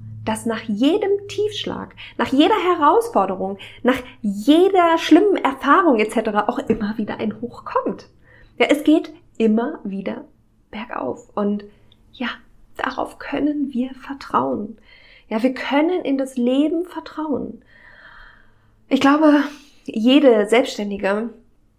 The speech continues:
durchläuft solche Phasen. Und besonders, wenn man so richtig tief drin steckt, in seinem Selbstmitleid versinkt und sich irgendwie nicht zu helfen weiß, ja, fällt es immer echt schwer, positiv zu bleiben.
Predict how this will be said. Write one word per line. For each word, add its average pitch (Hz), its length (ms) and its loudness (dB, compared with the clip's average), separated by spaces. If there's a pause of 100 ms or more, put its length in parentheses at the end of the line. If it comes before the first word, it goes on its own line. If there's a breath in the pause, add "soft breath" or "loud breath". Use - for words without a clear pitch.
(480)
durchläuft 226 840 0 (300 loud breath)
solche 190 340 -10
Phasen. 196 480 -20 (640 loud breath)
Und 220 440 0 (500)
besonders, 269 520 4
wenn 233 100 2
man 233 340 0
so - 160 -2
richtig - 600 -6
tief - 460 -6
drin 226 240 -2
steckt, - 500 -12
in - 280 -8
seinem - 320 -8
Selbstmitleid 202 920 -2
versinkt 208 580 -2
und 185 240 -4
sich - 120 -6
irgendwie 220 260 4
nicht - 240 4
zu 202 100 6
helfen 214 380 2
weiß, 175 340 0
ja, 185 180 0 (600 loud breath)
fällt 240 200 4
es 254 100 -2
immer 214 260 -4
echt - 240 -8
schwer, - 240 -6
positiv - 520 -8
zu - 140 -18
bleiben. - 440 -8